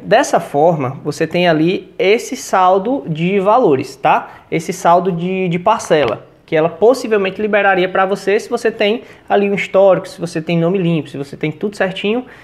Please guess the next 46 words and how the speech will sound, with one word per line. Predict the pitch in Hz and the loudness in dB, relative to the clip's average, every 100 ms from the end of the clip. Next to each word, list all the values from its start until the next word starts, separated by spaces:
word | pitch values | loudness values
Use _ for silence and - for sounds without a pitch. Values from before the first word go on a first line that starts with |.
| - - | -12 -6
e, | 190 190 196 - | -4 0 -2 -2
e | 208 | -4
com | 202 254 | 0 2
isso | 233 254 320 311 - - | 2 0 -6 -12 -12 -2
ela | 262 269 | 2 2
teria | 269 - 269 254 254 | 0 2 4 4 2
como | 254 247 | 0 -2
liberar | 233 226 214 | 2 2 2
uma | 220 | 0
parcela | 214 208 208 | -2 -2 -4
de | 196 | -2
mais | 196 233 254 | -2 2 2
ou | 240 | 2
menos | 208 220 240 - - - - | 2 0 -2 -10 -20 -20 -8
de | 190 | 0
novecentos | 226 226 226 240 247 - | 2 2 2 -2 -2 -6
a | 214 | -4
mil | 226 226 | -2 -4
e | |
cem | 220 226 | -4 -2
reais. | 247 202 110 - - - - - - - _ | 0 0 0 -6 -18 -20 -20 -20 -20 -20 _
O | - | -10
que | - | -2
é | 277 | 0
que | 285 | 2
você | 277 | 0
tem | 262 | 0
que | 262 | 0
ver? | 202 151 113 - - - | 0 0 0 -8 -20 -12
Primeiro, | - 262 185 135 | -2 2 4 2
qual | 127 240 277 | 2 4 4
o | |
valor | 262 226 214 | 4 2 4
da | 233 | 0
sua | 233 226 233 | 0 -2 0
parcela | 233 208 - 190 196 233 - | 0 -2 -2 0 2 0 -2
no | 208 247 | 0 0
empréstimo | 269 220 220 247 247 | 0 2 0 -2 -4
consignado? | 262 269 277 262 165 160 - - - | -4 -2 0 2 2 -2 -14 -20 -12
Porque | - 233 | -2 -2
dessa | 180 208 294 254 | 2 2 4 2
forma | - 170 208 214 165 120 | 0 2 4 4 0 -4
você | - 196 | -2 0
vai | 214 | 0
conseguir | 220 226 208 220 | 0 -4 -4 -6
descobrir | - 262 208 214 294 | -6 -4 0 0 0